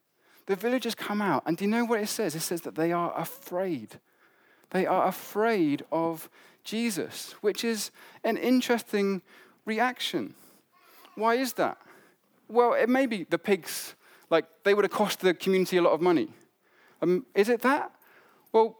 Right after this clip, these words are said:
I don't think so. If someone costs you money, you get angry at them, don't you? You don't get scared of them. But this is what Luke says. He says the villagers are scared. Why is that? Well, I think we see their fear mirrored in the disciples' fear earlier.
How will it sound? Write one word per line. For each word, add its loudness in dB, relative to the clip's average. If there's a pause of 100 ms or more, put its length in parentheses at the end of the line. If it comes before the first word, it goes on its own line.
I 6
don't 2
think 2
so. 2 (180)
If 0
someone 2
costs 0
you 2
money, 6
you 4
get 0
angry 2
at -4
them, -8 (520)
don't 0
you? 0
You 0
don't 2
get -2
scared -4
of -6
them. -4
But -4
this -4
is -8
what 0
Luke -4
says. -8 (300)
He -20
says -4
the -6
villagers 0 (320)
are 0
scared. -2 (1160)
Why -2
is -4
that? -6 (1300)
Well, 0
I 0
think -2
we -4
see -6
their 0
fear 0
mirrored 2
in 0
the 2
disciples' -4
fear -2
earlier. -2